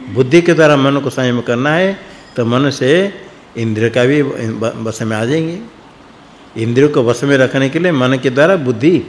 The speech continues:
वश में रखती है। तो बुद्धि विवेक हो, विवेकवान निपुण हो तो बुद्धि के द्वारा समाहित मन करके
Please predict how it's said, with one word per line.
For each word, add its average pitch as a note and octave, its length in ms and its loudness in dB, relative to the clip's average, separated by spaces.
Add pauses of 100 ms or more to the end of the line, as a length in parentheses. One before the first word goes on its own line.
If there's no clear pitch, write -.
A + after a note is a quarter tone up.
(520)
वश A2 200 -6
में A2+ 140 -4
रखती A2 340 -6
है। G2 160 -10 (960)
तो A2+ 80 -4
बुद्धि A#2 440 0
विवेक D3 420 2 (420)
हो, A2 180 -2
विवेकवान A2+ 1040 -2
निपुण A#2+ 300 -2
हो D#3 400 -2 (680)
तो G#2 80 -8
बुद्धि A#2 320 -2
के C3+ 100 0
द्वारा E3 400 -2 (600)
समाहित A#2 420 -2
मन G#2+ 240 -4
करके C3+ 640 -4